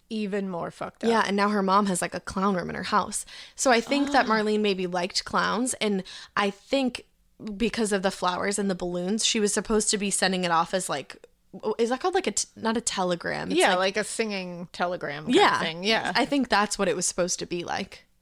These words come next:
Speaker 1: Oh.
Speaker 2: So she even, I think she went even further and, like, used something that
Speaker 1: Used
Speaker 2: Marlene
Speaker 1: something
Speaker 2: liked.
Speaker 1: that she liked against her 'cause
Speaker 2: Because
Speaker 1: she knew that
Speaker 2: she
Speaker 1: she
Speaker 2: knew
Speaker 1: would
Speaker 2: she'd
Speaker 1: open
Speaker 2: op-,
Speaker 1: the door.
Speaker 2: exactly.
Speaker 1: 'Cause normal people,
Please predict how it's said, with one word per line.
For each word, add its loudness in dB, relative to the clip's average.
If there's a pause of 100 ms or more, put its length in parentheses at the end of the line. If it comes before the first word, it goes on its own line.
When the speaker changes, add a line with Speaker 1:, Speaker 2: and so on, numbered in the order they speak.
(140)
Speaker 1:
Oh. -10
Speaker 2:
So 4
she 4
even, 0
I 0
think 2
she 0
went 0
even -4
further 0
and, -6
like, -10
used -4
something -2
that 0
Speaker 1:
Used 0
Speaker 2:
Marlene -2
Speaker 1:
something 2
Speaker 2:
liked. -
Speaker 1:
that 2
she 0
liked -2
against -8
her -4
'cause -12
Speaker 2:
Because 4
Speaker 1:
she 4
knew 0
that 0
Speaker 2:
she 6
Speaker 1:
she 6
Speaker 2:
knew 4
Speaker 1:
would 4
Speaker 2:
she'd 2
Speaker 1:
open 2
Speaker 2:
op-, -8
Speaker 1:
the -12
door. -2
Speaker 2:
exactly. -4
Speaker 1:
'Cause 2
normal 2
people, -8